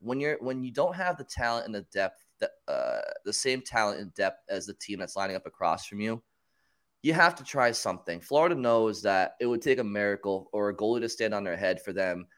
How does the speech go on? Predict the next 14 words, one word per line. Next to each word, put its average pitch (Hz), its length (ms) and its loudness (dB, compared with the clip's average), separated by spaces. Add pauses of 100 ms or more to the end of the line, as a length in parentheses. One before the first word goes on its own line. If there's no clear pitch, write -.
(300)
even 220 240 0
with 220 120 -2
the 165 60 -4
Bruins 131 360 -4
not 131 160 2
at - 100 -2
full 95 220 0
health, 107 480 2
to, 110 320 2
to 117 120 -8
win 123 220 0
this 107 240 -4
series. 92 460 -2
And 98 380 -2